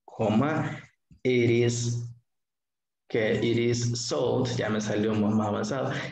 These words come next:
it is, que it is light, es liviana o es, o no pesa mucho, ¿sí? Ya voy agregando usando el it, it, it, it.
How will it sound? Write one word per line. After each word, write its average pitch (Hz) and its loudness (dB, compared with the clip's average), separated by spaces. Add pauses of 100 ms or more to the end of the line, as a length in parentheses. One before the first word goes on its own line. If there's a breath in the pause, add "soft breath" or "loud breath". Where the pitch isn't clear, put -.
(120)
it 117 4
is, 127 2
que 110 0
it 117 2
is 110 -2
light, 139 0 (220)
es 101 -4
liviana 127 2
o 101 2
es, - -2
o 104 2
no 110 0
pesa 107 -2
mucho, 147 0 (180)
¿sí? 123 0 (200)
Ya 113 4
voy 110 6
agregando 110 2
usando 101 2
el - -2
it, 104 -2 (140)
it, 104 -2
it, - -4
it. 135 -2